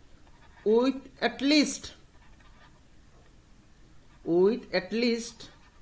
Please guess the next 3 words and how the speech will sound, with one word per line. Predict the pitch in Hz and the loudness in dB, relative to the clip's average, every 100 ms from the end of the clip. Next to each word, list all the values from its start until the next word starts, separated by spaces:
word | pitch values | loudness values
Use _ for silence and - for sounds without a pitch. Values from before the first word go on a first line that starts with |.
| - - - - - - - | -20 -20 -20 -20 -20 -20 -4
one | 202 254 302 302 302 - | 6 6 8 6 2 0
angle, | 233 220 170 208 - - - - - - - - - - - - - - - - - - - | 0 2 2 0 -6 -20 -20 -20 -20 -20 -20 -20 -20 -20 -20 -20 -20 -20 -20 -20 -20 -20 -2
one | 214 277 311 | 4 6 6